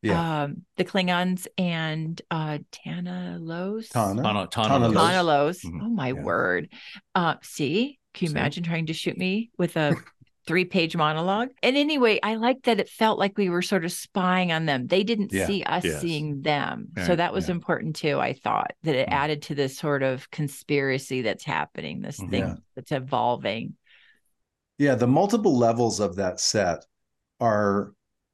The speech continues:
Speaker 1: so, such a great part of creating this, this community, this village that, of people, you know, there's lots of places to hide and be private or look down on someone else. I can imagine that that set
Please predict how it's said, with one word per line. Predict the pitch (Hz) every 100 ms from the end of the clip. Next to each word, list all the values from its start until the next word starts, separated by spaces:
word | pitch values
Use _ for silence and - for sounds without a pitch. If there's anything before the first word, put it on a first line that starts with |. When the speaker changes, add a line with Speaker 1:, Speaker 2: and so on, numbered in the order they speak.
| _ _
Speaker 1:
so, | - - 147 151
such | - 165 156
a | 135
great | 117 117 117
part | - 117 107 101
of | 107 95
creating | - 113 101 101 104 101 95
this, | 95 - - - _ _ _ _ _ _
this | 104 101 -
community, | - 127 123 127 160 139 90 87
this | 98 98
village | 90 95 127 143 82 73 90
that, | 92 - -
of | 95 - _
people, | - 135 123 98 87 92
you | 110
know, | 95 90 90
there's | 101 101
lots | 110 117 120
of | 117
places | 120 110 110 101
to | 104
hide | 92 113 107 107
and | 98
be | 92
private | 87 - 113 107 104 101
or | 101 82 95
look | 101 107
down | 110 107 104 101
on | 92
someone | 107 101
else. | 98 98 98 - -
I | 131
can | 135 131
imagine | 117 117 120 107 101
that | 98 104
that | 104 98
set | - - 127 101